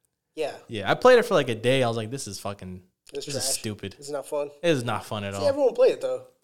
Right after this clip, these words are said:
Speaker 2: Yeah, I mean, that's why, that's what made me play it. I was like, "Okay, it can't, uh, it must be fun if, like, everyone's on this shit." I started playing it. I was like, "I don't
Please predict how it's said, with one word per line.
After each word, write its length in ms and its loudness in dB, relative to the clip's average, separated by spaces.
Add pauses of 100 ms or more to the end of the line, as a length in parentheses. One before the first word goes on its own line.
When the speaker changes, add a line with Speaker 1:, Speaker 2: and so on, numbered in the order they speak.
(420)
Speaker 2:
Yeah, 220 2
I 80 2
mean, 160 4
that's 180 6
why, 180 8
that's 220 0
what 80 2
made 140 6
me 120 0
play 300 -2
it. 200 -10
I 80 0
was 120 0
like, 100 -2
"Okay, 440 -2 (100)
it 100 -12
can't, 320 -4 (120)
uh, 40 -4
it 140 -4
must 160 -2
be 100 -8
fun 260 -4
if, 140 -10
like, 200 -16
everyone's 380 0
on 160 -4
this 140 -6
shit." 400 -8 (280)
I 60 -6
started 240 2
playing 180 2
it. 40 2
I 20 0
was 80 -2
like, 160 -4
"I 80 -4
don't 200 -4